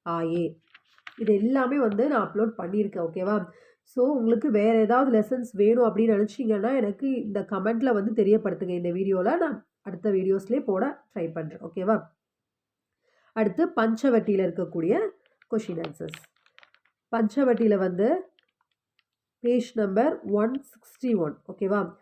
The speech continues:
அதுல வந்து சரித்ரு சித்ரன் அப்படின்னா அதுல எது எதுனா first and second. அடுத்து அதுல இருக்கக்கூடிய டிப்பணியில ஃபர்ஸ்ட் and ஃபோர்த். இப்ப இதுல வந்து நீங்க எந்த மாதிரி படிச்சுக்கலாம் அப்படின்னா, இதுல நாலு கொஸ்டின் இருக்கு, ஓகேவா?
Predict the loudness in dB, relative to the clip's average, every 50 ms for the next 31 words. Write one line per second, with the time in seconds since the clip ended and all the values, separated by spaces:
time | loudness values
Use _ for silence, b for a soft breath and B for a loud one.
0 | b b b b b -2 0 2 2 4 4 2 2 2 2 2 2 2 2 0
1 | 0 2 4 4 4 4 2 0 -2 -2 -2 -2 -4 -8 -6 -4 -2 -2 -2 -2
2 | -4 -6 -6 -4 -4 -4 -2 -2 -2 0 -2 -2 -4 -8 _ _ _ _ -8 -2
3 | 2 4 4 6 6 6 6 6 4 2 2 0 0 0 2 2 0 0 B B
4 | B B B B B _ -4 -2 -2 -2 -4 -6 -4 -2 0 0 0 0 -4 -10
5 | _ _ -8 -4 -4 -4 -2 -2 -4 -4 -4 -6 -8 _ _ _ _ _ _ _
6 | _ _ _ _ _ _ _ _ _ _ _ _ _ _ -6 -2 -2 -2 -2 -2
7 | -2 -2 0 0 2 2 4 4 2 2 0 0 0 0 0 2 2 0 0 0
8 | -2 -2 -2 0 2 2 4 2 2 2 0 0 0 -2 -6 b b b b b
9 | b b -2 -2 -2 -2 -4 -2 0 0 0 0 -2 -4 -4 -2 -2 -2 -4 -6
10 | -8 -10 -10 -12 _ -10 -6 -2 0 0 0 2 2 2 2 2 0 0 0 0
11 | 2 2 2 0 0 0 0 0 0 0 -2 -2 -4 -4 -2 -2 0 0 0 -2
12 | -2 -2 -2 0 -2 -2 -4 B B B B B B 0 2 2 2 4 4 4
13 | 4 4 2 2 0 -2 0 0 0 0 0 0 -2 -6 -6 -6 -4 -2 -2 -2
14 | -2 -4 -6